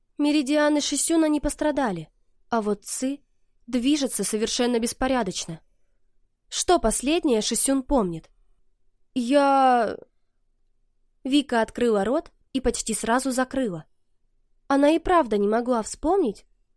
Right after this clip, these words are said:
что такого с ней случилось, раз она очутилась непонятно где. Последние воспоминания были такими размытыми,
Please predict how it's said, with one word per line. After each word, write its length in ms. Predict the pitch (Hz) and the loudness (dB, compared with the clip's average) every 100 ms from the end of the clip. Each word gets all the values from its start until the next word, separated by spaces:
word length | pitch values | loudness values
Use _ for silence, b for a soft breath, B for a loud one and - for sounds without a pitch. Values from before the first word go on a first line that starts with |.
| _ - | _ -12
что 220 | - 320 | -4 0
такого 400 | 349 - 381 233 | 0 2 2 2
с 100 | - | -2
ней 140 | 214 | -2
случилось, 720 | 196 226 226 - 370 320 196 - _ _ _ _ _ | -2 -4 -4 0 0 0 -4 -12 _ _ _ _ _
раз 280 | 285 277 269 | 0 0 0
она 220 | 262 247 | 0 0
очутилась 680 | 240 254 - 294 330 202 - - | 0 -4 -4 -4 -2 -4 -10 -6
непонятно 580 | 240 233 233 233 262 262 | -4 -2 -2 -2 -4 -6
где. 340 | 247 240 175 _ _ _ _ _ _ _ | -4 -6 -6 _ _ _ _ _ _ _
Последние 580 | 285 294 294 320 285 302 | -2 0 0 0 0 0
воспоминания 720 | 294 - 311 320 320 247 208 | -2 -2 0 2 2 2 -2
были 240 | 196 226 220 | -2 -4 -4
такими 400 | 220 - 349 392 | -4 0 2 2
размытыми, 720 | 320 254 240 214 180 170 | 0 0 -2 -4 -8 -10